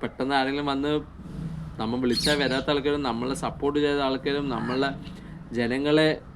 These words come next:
നോക്കാത്ത ആൾക്കാർ വന്നിട്ട് കാര്യമില്ല. അവര് വരുമ്പോ ഒന്നുമില്ലാണ്ട് വരും.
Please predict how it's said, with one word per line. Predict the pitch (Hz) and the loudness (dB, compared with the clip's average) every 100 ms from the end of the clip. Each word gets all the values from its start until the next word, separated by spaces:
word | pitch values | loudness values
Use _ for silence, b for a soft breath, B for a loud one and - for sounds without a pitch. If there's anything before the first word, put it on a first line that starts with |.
| - 120 | -10 -4
നോക്കാത്ത | 113 113 147 160 | -2 0 0 2
ആൾക്കാർ | 156 156 156 | 4 4 4
വന്നിട്ട് | 151 151 156 | 2 0 -2
കാര്യമില്ല. | - 127 117 127 151 147 143 139 143 151 - - - - - - - - | 0 4 4 6 4 4 4 4 2 0 -4 -16 -18 -18 -16 -16 -14 -6
അവര് | 110 117 | -2 2
വരുമ്പോ | 131 123 131 139 151 | 4 4 4 6 6
ഒന്നുമില്ലാണ്ട് | 147 139 147 147 147 151 | 6 2 2 2 4 4
വരും. | 143 143 156 | 4 4 0